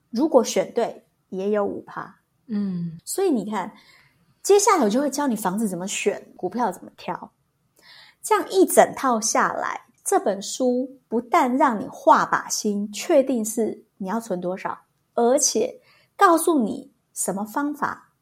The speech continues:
Speaker 1: 才是对的，然后要丢到什么东西上面。诶，你知道上班族最大的焦虑，他中断收入最大的焦虑，或者他现在在存钱最大焦虑是什么吗？台湾股市正在跌，所以这几年大家的怀疑就是：第一，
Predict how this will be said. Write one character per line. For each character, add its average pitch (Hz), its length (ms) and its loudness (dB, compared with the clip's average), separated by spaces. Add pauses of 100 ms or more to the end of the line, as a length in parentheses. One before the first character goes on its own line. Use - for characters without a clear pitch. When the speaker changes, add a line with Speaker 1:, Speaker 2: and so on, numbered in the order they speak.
(200)
Speaker 1:
才 - 200 -6
是 220 120 -4
对 - 320 -2
的， - 200 -14 (360)
然 202 120 -2
后 254 120 -2
要 262 120 0
丢 277 300 6
到 262 160 4
什 - 120 -8
么 - 140 -20
东 190 160 -6
西 196 140 -8
上 180 180 -6
面。 180 100 -12 (260)
诶， 269 240 -2
你 233 100 2
知 254 60 -2
道 392 100 0
上 381 200 -2
班 339 180 2
族 214 180 -2
最 277 200 2
大 233 200 -2
的 - 0 -
焦 202 220 -2
虑， 208 120 0
他 233 160 -4
中 285 300 2
断 269 220 0
收 214 260 -4
入 202 320 -4
最 269 160 4
大 233 220 -2
的 180 60 -4
焦 185 240 -4
虑， 185 140 -6 (200)
或 349 260 2
者 185 140 0
他 240 160 -8
现 311 180 -2
在 269 140 -2
在 247 180 -2
存 208 320 -6
钱 208 240 -10
最 214 140 -6
大 214 140 -6
焦 196 180 -8
虑 185 140 -8
是 180 60 -6
什 - 220 -10
么 - 80 -16
吗？ - 140 -20
台 240 120 -8
湾 294 120 -2
股 175 160 -6
市 226 180 -6
正 220 180 -4
在 202 160 -4
跌， - 240 -18 (1080)
所 392 160 2
以 311 100 4
这 381 220 6
几 214 180 -6
年 185 380 -10
大 285 240 -6
家 277 200 -6
的 240 120 -4
怀 175 340 -4
疑 170 140 -6
就 190 120 -10
是： 214 140 -8
第 220 160 -6
一， 269 400 -4